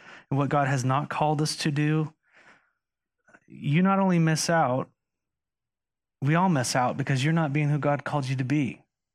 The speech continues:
Amen? How many of you would like walking around with a, a foot that acts like, you know, an elbow?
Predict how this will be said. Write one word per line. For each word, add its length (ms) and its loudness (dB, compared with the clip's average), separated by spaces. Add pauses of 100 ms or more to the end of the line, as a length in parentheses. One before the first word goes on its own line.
(1300)
Amen? 420 2 (800)
How 160 0
many 140 2
of 80 2
you 160 4
would 120 2
like 280 0
walking 480 0
around 320 2
with 160 -2
a, 240 -2 (1200)
a 20 0
foot 380 -2
that 180 -2
acts 400 -4
like, 240 -2 (300)
you 160 0
know, 320 -2
an 100 2
elbow? 420 -2